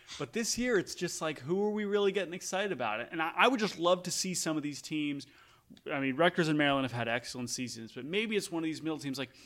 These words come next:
remember, we were talking about Purdue earlier in the year when they started, like, eighteen and oh, and it's been, it's been, it's been a, a struggle since then.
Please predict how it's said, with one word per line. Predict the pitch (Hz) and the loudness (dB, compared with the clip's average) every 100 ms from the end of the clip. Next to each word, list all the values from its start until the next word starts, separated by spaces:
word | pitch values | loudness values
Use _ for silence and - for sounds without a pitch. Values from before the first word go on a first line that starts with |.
| - | -6
remember, | 180 269 | 4 8
we | 190 | 8
were | |
talking | 214 220 | 8 8
about | 156 | 6
Purdue | 139 117 165 269 170 | 4 4 6 8 8
earlier | 139 117 110 | 6 6 2
in | 110 | 0
the | 107 | -2
year | 107 | -2
when | 113 113 | -2 -2
they | 123 | -4
started, | - 120 117 | 0 0 0
like, | 107 107 | -4 -4
eighteen | 120 117 123 | -4 -4 -4
and | 113 | 2
oh, | 127 113 | 2 2
and | |
it's | 127 | -2
been, | - 123 120 | 0 0 0
it's | - | 0
been, | 139 127 127 | 0 2 0
it's | 139 147 | -2 -2
been | 147 160 | 4 6
a, | 139 131 127 131 | 6 4 4 0
a | 123 | 0
struggle | - 165 170 160 143 | -4 4 4 4 -2
since | - 160 147 | 0 -2 0
then. | 131 113 120 | 0 0 0